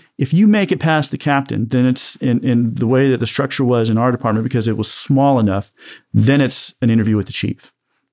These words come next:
And if you, you interview well enough, you walk out of that interview with a job offer.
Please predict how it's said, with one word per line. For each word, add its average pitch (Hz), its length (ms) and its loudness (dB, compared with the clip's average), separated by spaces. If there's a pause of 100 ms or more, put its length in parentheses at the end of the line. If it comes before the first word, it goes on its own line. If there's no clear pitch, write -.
And 110 580 2 (720)
if 113 260 2
you, 113 260 0 (140)
you 110 680 0 (1700)
interview 127 400 4
well 120 260 2
enough, 131 400 0
you 123 140 4
walk 120 380 2
out 113 180 0
of 110 80 0
that 107 220 0
interview 104 460 0
with 101 300 -2
a 101 80 -2
job 98 340 -4
offer. 101 520 -8